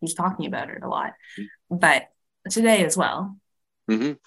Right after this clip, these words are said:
Speaker 1: people are
Speaker 2: Like
Speaker 1: often very focused on themselves and just satisfying their own desires, but we really should be thinking about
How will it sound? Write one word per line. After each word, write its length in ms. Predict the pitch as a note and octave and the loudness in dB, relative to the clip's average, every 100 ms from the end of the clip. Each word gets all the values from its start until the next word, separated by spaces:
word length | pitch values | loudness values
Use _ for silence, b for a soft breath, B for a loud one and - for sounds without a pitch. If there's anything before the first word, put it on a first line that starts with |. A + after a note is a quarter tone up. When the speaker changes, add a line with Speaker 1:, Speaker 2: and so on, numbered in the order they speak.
| _ | _
Speaker 1:
people 240 | A3+ A3 | 0 2
are 120 | G3 E3+ | 4 4
Speaker 2:
Like 80 | |
Speaker 1:
often 320 | E3 - F#3+ F3 | 4 0 0 2
very 240 | F3 E3+ | 4 2
focused 440 | F3 E3 E3+ F3 | 2 0 2 2
on 140 | E3 D#3+ | 4 4
themselves 600 | D#3 D#3 E3 D#3+ E3+ E3 | 2 2 4 4 2 -2
and 120 | D3+ | -2
just 180 | D#3+ D#3+ | -2 4
satisfying 520 | D#3 D#3 D#3 D#3 D3 | 4 4 0 -2 0
their 100 | C#3+ | 0
own 160 | D3+ D#3+ | 0 0
desires, 580 | C3+ B2+ B2+ B2 E3 - | -2 -2 -2 -6 -10 -4
but 100 | F3 | 0
we 120 | G3 | 4
really 200 | G#3 F#3 | 4 2
should 200 | F3+ F3+ | 0 -2
be 100 | E3 | -2
thinking 340 | E3 D#3+ - | -4 -8 -6
about 380 | D#3 D3 C#3+ - | -2 0 -2 -6